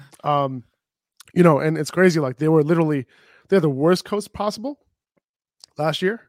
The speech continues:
Speaker 2: and now
Speaker 1: Yeah.
Speaker 2: this year, like, you know, it's, it's, it's, it's completely changed. Um, so we have Russell Gage here at, uh, at number eight, uh, fifty percent roster here.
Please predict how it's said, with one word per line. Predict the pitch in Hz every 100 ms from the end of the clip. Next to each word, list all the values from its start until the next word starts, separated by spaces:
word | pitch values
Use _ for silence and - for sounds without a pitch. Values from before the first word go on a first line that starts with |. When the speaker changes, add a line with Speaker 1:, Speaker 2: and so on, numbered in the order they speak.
| -
Speaker 2:
and | 139
now | 135
Speaker 1:
Yeah. | 113
Speaker 2:
this | 147 -
year, | 143 139
like, | 123 110 -
you | 135
know, | 120
it's, | 117 - -
it's, | 120 - - -
it's, | 127
it's | 143 131 -
completely | 143 143 143 123
changed. | 110 98 113 _ _ _ _ -
Um, | 143 135 127 123 _ _ _ _ _
so | - 165
we |
have | 190
Russell | 170 180 170
Gage | 151 170 -
here | 165 160 160 - _ _ _ _ _ _ -
at, | 139 135 - _ 135
uh, | 127 117 107
at | 143 131
number | 135 120
eight, | 143 135 _ _ _ _ -
uh, | 131 113 -
fifty | 170 160
percent | 156 - 156 165
roster | 143 147 - 151 151 143
here. | 147 151